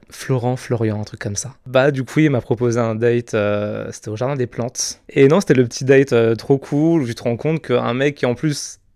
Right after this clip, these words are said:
est plus vieux que toi, euh, a du désir pour toi, donc t'es content, parce que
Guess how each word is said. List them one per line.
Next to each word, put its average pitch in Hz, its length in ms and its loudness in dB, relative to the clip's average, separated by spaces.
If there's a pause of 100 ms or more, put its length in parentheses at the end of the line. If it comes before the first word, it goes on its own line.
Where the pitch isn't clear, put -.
(140)
est - 180 -20
plus - 220 -8
vieux 120 180 0
que 113 80 -8
toi, 151 320 0 (460)
euh, 107 260 -4 (280)
a 127 140 -8
du 117 120 -8
désir 120 280 -2
pour 120 160 -12
toi, 156 200 0
donc 117 120 -4
t'es 113 120 -8
content, 151 480 -2
parce 180 180 -10
que 107 460 -6